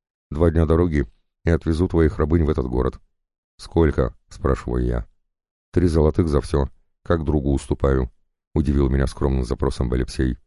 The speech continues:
«Что так дёшево?» подозрительно спрашиваю я. «За всё деньги, что ли, брать? Я щедрый», — задрал нос кочевник, но под моим немигающим взором сознаётся.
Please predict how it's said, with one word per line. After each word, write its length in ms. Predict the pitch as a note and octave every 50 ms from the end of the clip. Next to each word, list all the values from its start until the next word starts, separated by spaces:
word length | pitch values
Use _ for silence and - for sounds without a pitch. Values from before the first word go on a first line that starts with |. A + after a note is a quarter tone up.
| _ _ _ _ _ _ _ _ -
«Что 240 | - - - - D#2+
так 200 | - D2 C2+ C2
дёшево?» 460 | C2+ C#2+ - - E2 D#2+ D#2+ D#2+ - _ _ _ _ _ _
подозрительно 580 | - - C#2+ C2+ C2+ B1 C2+ C2+ - - B1+ C2
спрашиваю 580 | B1+ - - C#2+ C2 - - - C2 B1+ B1+ B1+
я. 200 | B1 A#1+ A#1+ A1+ - _ _ _ _ _ _ _ _ _ _ _ _ _ -
«За 160 | D#2 D#2 E2
всё 220 | - - - G2
деньги, 320 | F#2+ E2+ G2+ A2+ A2 F2+ E2+
что 200 | - - - D2+
ли, 80 | C#2
брать? 320 | C2+ B1 C2 B1+ A#1+ - - - _ _ _ -
Я 180 | E2+ F2 F2
щедрый», — 520 | D#2+ - - - G#2+ F2 C#2+ C#2+ A#1 G#1+ - _ _ _ _ _ _ _ _ _
задрал 340 | - C2+ C#2 B1 B1 B1+ B1
нос 180 | B1+ C2+ - -
кочевник, 500 | - - - - E2+ E2 D#2+ C#2+ - - _ _ _ _ _ _ _ _ _ _ -
но 140 | B2 C#3+ C#3
под 160 | - A2+ F#2
моим 300 | G2 G2+ G#2 G#2 G2+ F#2
немигающим 560 | E2+ F2 F2 E2+ D#2+ E2+ E2 D2+ - - D#2+
взором 420 | D2 C#2 E2 F2 E2+ D#2+ D2 C2
сознаётся. 680 | - - - C2 - C#2+ C2+ B1+ A1+ - - - B1 -